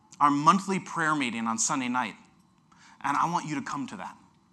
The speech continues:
I want you to come to that. Tony's gonna lead that meeting, and he'll have, um, specific ways that we as a church can pray and will pray in that time. And that's about us dreaming God's dreams.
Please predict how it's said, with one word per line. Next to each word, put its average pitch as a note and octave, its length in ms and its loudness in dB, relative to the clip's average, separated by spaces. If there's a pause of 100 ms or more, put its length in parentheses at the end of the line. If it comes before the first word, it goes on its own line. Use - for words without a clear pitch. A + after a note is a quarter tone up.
(840)
I C#3+ 100 -4
want D3+ 140 -2
you D3 140 0
to - 60 -6
come C3+ 200 -4
to A2+ 60 -10
that. G#2+ 220 -6
Tony's E3+ 340 -2
gonna C#3 240 -2
lead C3+ 240 0
that A2+ 180 -2
meeting, A2 440 -4 (300)
and C3 420 2 (380)
he'll E3+ 220 2
have, D#3 380 4 (480)
um, A#2 480 2
specific G3 800 2
ways E3 300 2
that C#3 120 -4
we D3+ 200 2
as D#3 120 -2
a C#3+ 40 -4
church C#3+ 380 -4
can C#3+ 280 -2
pray C3 280 -2
and B2 220 0
will D3+ 220 4
pray C3+ 400 -4
in C#3+ 180 -2
that C3 200 -2
time. A2+ 360 -2 (220)
And C3+ 140 -2
that's D#3+ 180 2
about D3+ 260 4
us D3+ 240 2
dreaming C#3+ 400 0
God's B2 280 2
dreams. A2+ 500 -8